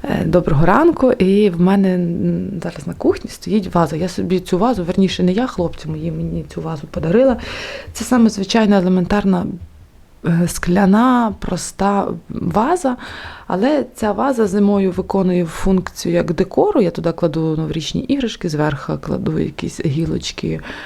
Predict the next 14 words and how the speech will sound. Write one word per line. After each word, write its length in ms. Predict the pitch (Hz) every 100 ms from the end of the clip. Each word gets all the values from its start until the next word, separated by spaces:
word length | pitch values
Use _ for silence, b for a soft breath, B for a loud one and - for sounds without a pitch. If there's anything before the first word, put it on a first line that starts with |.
| B B
якоїсь, 680 | 160 147 156 151 151 143 - -
е, 180 | 160 170 156 165
ялинки, 560 | 165 165 202 330 285 202
так? 280 | 208 254 - B B B B -
А 500 | 170 170 175 170 170 175
літом 580 | 226 415 214 175 170 -
ця 100 | 190
ваза 300 | 185 220 254
спеціально 480 | - - 185 180 170
була 260 | 156 156
подарена 500 | 160 156 175 170 160
мені 280 | 151 156 214
для 160 | 214 175
гладіолусів. 840 | 175 160 170 147 143 143 - 196